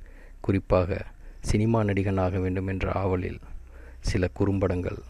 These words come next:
மற்றும் இரண்டு திரைப்படங்களில் நடித்துள்ளேன். கொரோனா என்ற பெருந்தொற்றின் காரணமாக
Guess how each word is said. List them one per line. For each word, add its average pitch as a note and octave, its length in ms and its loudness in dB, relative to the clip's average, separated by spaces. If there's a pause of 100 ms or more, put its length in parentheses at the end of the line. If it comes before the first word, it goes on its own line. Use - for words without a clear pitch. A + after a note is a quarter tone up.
மற்றும் - 400 -2
இரண்டு F#2 280 0
திரைப்படங்களில் G2 680 2
நடித்துள்ளேன். F#2+ 540 -2 (960)
கொரோனா G2 380 4
என்ற F2+ 360 4
பெருந்தொற்றின் F#2+ 560 4
காரணமாக F#2 680 2